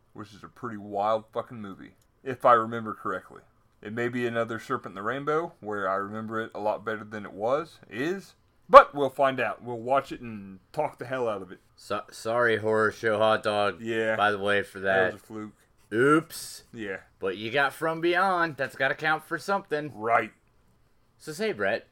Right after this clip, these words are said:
Speaker 2: what if I had a vast, unending knowledge of Bollywood horror movies and wanted to pass that on to you? Or maybe I think that you're just a big dumb jerk and you should know that.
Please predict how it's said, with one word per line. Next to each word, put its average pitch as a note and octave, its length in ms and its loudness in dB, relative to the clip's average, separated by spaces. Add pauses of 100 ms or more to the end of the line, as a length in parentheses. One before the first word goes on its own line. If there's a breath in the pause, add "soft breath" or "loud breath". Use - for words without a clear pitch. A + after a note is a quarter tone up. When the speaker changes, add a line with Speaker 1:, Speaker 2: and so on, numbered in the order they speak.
(160)
Speaker 2:
what G#3 200 2
if F#3 140 0
I D#3 240 4
had C3 300 2
a G2+ 200 -2
vast, C#3 760 -2 (200)
unending C3+ 560 -4
knowledge G#2 520 -2
of F2 160 -12
Bollywood A#2 540 0
horror A2+ 320 0
movies E2 380 -8
and F#2+ 100 -10
wanted A#2 160 -6
to G#2+ 80 -10
pass C3 340 -4
that B2+ 140 -4
on B2+ 220 -6
to A#2 40 -8
you? A#2 380 -6 (380)
Or D#2 180 -10
maybe F2+ 380 -6
I A2 180 0
think B2+ 380 -8
that C3 180 -6
you're C3 140 -8
just C3 240 -10
a C#3+ 40 -10
big C3+ 220 -4
dumb D3 260 -4
jerk C#3+ 380 -2
and F#2 140 -10
you F#2+ 60 -12
should G2+ 160 -16
know B2 200 -6
that. E2 280 -8